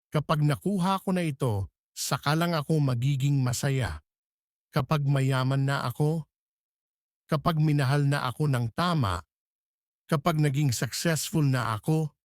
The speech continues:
Pero ang totoo, ang tunay na kalayaan ay hindi nakadepende sa mga bagay na ito. Ang sikreto, matutong mamuhay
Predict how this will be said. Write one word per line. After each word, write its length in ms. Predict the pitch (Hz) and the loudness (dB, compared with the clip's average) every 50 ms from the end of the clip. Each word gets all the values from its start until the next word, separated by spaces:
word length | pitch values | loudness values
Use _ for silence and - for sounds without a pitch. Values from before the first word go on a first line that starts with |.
| _ _ _ _ _ _ _ _ _ _ _ _ _ - | _ _ _ _ _ _ _ _ _ _ _ _ _ -2
Pero 220 | 170 170 185 180 | 0 0 2 0
ang 80 | 170 151 | 0 -2
totoo, 600 | - 160 139 - 165 - 175 180 180 143 107 - - _ _ _ _ _ _ _ _ _ _ - | -2 -4 -4 -4 -4 -2 -2 -2 -2 -2 -2 -4 -8 _ _ _ _ _ _ _ _ _ _ -2
ang 100 | 135 131 117 | -2 0 0
tunay 320 | - 196 208 220 214 208 196 180 | 0 0 2 2 2 0 0 0
na 80 | 165 147 | 0 0
kalayaan 960 | - 135 131 127 123 120 120 131 156 175 165 - 139 127 131 139 139 135 - _ _ _ _ _ _ _ - | 0 0 0 0 0 0 0 0 0 0 -2 -2 -2 0 0 0 -2 -2 -4 _ _ _ _ _ _ _ -2
ay 100 | 160 160 135 | 0 2 4
hindi 320 | 147 151 147 135 165 190 180 | 4 2 2 2 0 0 -2
nakadepende 720 | 175 - 160 147 135 135 110 - 147 151 160 160 156 160 | -2 -2 0 0 0 0 -2 -2 0 0 0 0 0 -2
sa 180 | 143 - - 139 | -2 -2 -2 0
mga 300 | 127 123 123 120 113 107 | 0 0 0 -2 -2 -2
bagay 400 | 120 123 127 131 127 139 135 127 | 0 -2 0 0 0 0 0 0
na 80 | 127 | 0
ito. 480 | 123 120 110 - - 107 90 82 78 - _ _ _ _ _ _ _ - | -2 -4 -4 -4 -4 -4 -4 -4 -6 -8 _ _ _ _ _ _ _ 0
Ang 160 | 139 143 131 | 0 2 2
sikreto, 800 | - - 147 113 - - 143 135 131 120 - 147 160 175 175 - _ _ _ _ _ _ _ _ _ _ _ _ _ - | 2 0 -2 -2 0 0 0 2 0 0 -2 -2 -4 -4 -4 -8 _ _ _ _ _ _ _ _ _ _ _ _ _ -2
matutong 560 | 127 113 104 - 175 175 180 156 - 170 160 147 | 0 0 0 2 0 0 0 2 0 2 2 2
mamuhay 720 | 135 120 127 160 180 170 143 165 180 180 175 165 147 - | 2 2 2 2 2 2 0 0 0 0 0 0 -2 -4